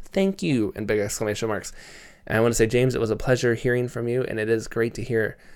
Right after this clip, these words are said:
um, from so many of you who have been encouraged by these episodes. Joel, uh, sometimes, and I think this, this episode and this sermon could not better encapsulate the Revive Thoughts and what it, and even all of Revive Studios in some ways.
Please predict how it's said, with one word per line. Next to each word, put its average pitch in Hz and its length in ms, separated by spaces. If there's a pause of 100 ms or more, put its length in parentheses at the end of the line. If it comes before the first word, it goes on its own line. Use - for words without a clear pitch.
(320)
um, 95 280
from 107 200
so 123 200
many 113 240
of 104 100
you 104 120
who 110 140
have 101 100
been 104 180
encouraged 104 400
by 98 120
these 101 160
episodes. 107 520 (140)
Joel, 151 440 (580)
uh, 147 160
sometimes, 214 480
and - 180
I 135 60
think 175 180
this, 135 240 (320)
this 147 240
episode 143 540
and 104 100
this 113 180
sermon 113 540
could 131 260
not 139 360
better 117 320
encapsulate 107 1080 (520)
the 107 180
Revive 104 520
Thoughts 104 420
and 101 80
what 110 140
it, 107 160
and 113 160
even 135 200
all 110 160
of 107 100
Revive 101 340
Studios 104 400
in 95 60
some 101 200
ways. 95 220